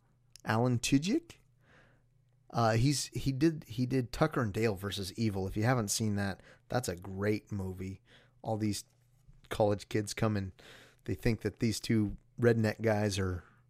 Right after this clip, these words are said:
are gonna murder them. So they try and murder them instead, but all end up killing themselves, or many of them do. I don't know. It's a great show. I would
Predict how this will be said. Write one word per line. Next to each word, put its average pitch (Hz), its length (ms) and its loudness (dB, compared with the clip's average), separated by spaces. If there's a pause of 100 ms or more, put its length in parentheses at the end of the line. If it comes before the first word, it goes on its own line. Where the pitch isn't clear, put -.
(140)
are 107 140 -6
gonna 104 300 0
murder 104 480 2
them. 95 320 -4 (460)
So - 260 -8
they 104 200 -6 (180)
try 113 180 -2
and 107 100 -4
murder 113 280 2
them 117 180 2
instead, 127 420 0
but 151 120 2
all 147 200 2
end 156 140 0
up - 160 2
killing 214 320 -2
themselves, 233 500 -2
or - 140 -4
many 196 240 2
of 208 160 0
them 214 160 2
do. 226 240 0 (500)
I 117 120 0
don't 98 100 -2
know. 95 140 -6 (360)
It's - 160 -4
a 110 40 -4
great 107 320 0
show. 104 440 0
I 101 120 -6
would 98 220 -6